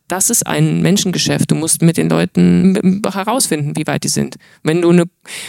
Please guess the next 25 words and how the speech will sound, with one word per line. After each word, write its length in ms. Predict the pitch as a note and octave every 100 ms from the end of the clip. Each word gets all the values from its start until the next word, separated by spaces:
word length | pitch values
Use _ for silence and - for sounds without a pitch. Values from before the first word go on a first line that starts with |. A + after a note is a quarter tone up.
| E3
ich 100 | -
sag 120 | E3
mal, 160 | F3 E3
wenn 180 | E3+ F3
du 180 | F3
eine 260 | E3+ E3 E3
empathische 400 | - - F#3+ -
Führungskraft 560 | G#3 A#3+ - A3+ B3 -
bist, 260 | C#4 - - - - -
dann 240 | E3 E3 -
merkst 300 | F3 E3+ -
du 40 | -
das. 320 | - - - _ _
Wenn 280 | - E3 E3+
du 120 | F3
das, 340 | F3 - - -
wenn 220 | E3+ F3+
dir 100 | F3+
das 220 | E3+ F3 F#3
nicht 160 | E3
liegt, 400 | G#3+ D#4+ - - - -
was 340 | E3+ - -
total 380 | G#3 F#3+ A3 A3+
fein 320 | A#3 A#3 G#3+
ist, 400 | - B3 - -